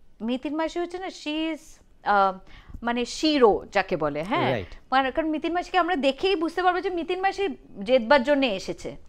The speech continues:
Speaker 1: কিন্তু স্বর্ণজা আবার diametrically অপোজিট ক্যারেক্টার। সে হচ্ছে না জী-,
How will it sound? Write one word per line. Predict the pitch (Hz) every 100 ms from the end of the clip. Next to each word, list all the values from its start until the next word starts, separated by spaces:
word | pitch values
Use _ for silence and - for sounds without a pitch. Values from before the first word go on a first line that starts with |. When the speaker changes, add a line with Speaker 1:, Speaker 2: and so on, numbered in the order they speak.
| - - - -
Speaker 1:
কিন্তু | - 330 320
স্বর্ণজা | 359 320 269 294 381 392 381
আবার | 311 320
diametrically | 208 262 269 285 320 311 - 330 330
অপোজিট | 220 220 220 -
ক্যারেক্টার। | 185 165 - 147 113 -
সে | - 277
হচ্ছে | 302 311 349
না | 349
জী-, | - - -